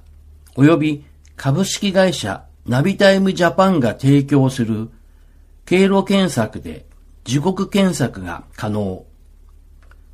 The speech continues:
四月からはキャッシュレス決済も導入予定。詳しくは市ホームページへ。市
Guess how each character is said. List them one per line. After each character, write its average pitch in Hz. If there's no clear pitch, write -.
四 -
月 185
か 131
ら 101
は 82
キ -
ャ 127
ッ -
シ 185
ュ 196
レ 190
ス -
決 196
済 107
も 85
導 156
入 151
予 135
定。 -
詳 165
し 165
く 120
は 98
市 -
ホ 160
ー 156
ム 139
ペ 135
ー 90
ジ 80
へ。 -
市 -